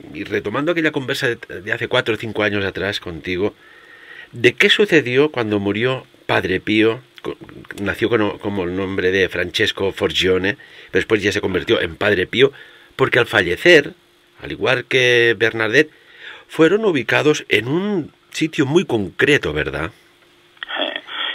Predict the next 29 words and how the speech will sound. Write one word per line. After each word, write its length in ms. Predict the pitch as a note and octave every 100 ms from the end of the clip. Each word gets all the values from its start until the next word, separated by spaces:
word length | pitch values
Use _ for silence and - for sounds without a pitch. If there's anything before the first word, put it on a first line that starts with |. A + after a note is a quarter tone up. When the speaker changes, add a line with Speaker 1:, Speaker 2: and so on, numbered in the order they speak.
| -
Speaker 2:
mira, 360 | G2+ F#2 - -
a 120 | F#2+
Bernadette 760 | G2 G2+ F2 G#2 C3+ C3 B2
le, 520 | A#2+ G#2+ G2 F#2+ G#2+ F#2+
la, 680 | F2+ E2+ E2 E2 E2 D#2 E2
la 80 | F#2
enterraron 640 | F2+ - F#2+ A2 A2 G2+
en, 1000 | F#2 F2 E2+ E2 E2 E2 D#2+ D#2+ D#2+ D#2
en 540 | F2+ E2 E2 D#2+ E2
una 240 | F#2+ F#2+ F2+
capilla 420 | F#2 - G#2 F2+
que 80 | D2
está 220 | - E2
en 100 | E2+
el 100 | F2+
jardín, 560 | - D#2+ D#2+ G2 G2+ F2+
en 180 | E2
un 160 | F2 F2
convento, 520 | - E2 E2 G2 F2
no 120 | E2+
recuerdo 480 | D#2+ D#2+ F2 D#2+ D#2+
ahora 380 | D#2 D#2 D#2 D#2
el 140 | D2 E2
nombre 280 | A2+ F#2+
del 200 | E2+ D#2+
convento, 560 | - E2 F#2 B2+ - G#2+
en 80 | F2+
Francia. 500 | - G#2+ A2 - G2+ - - - -
Yo 100 | -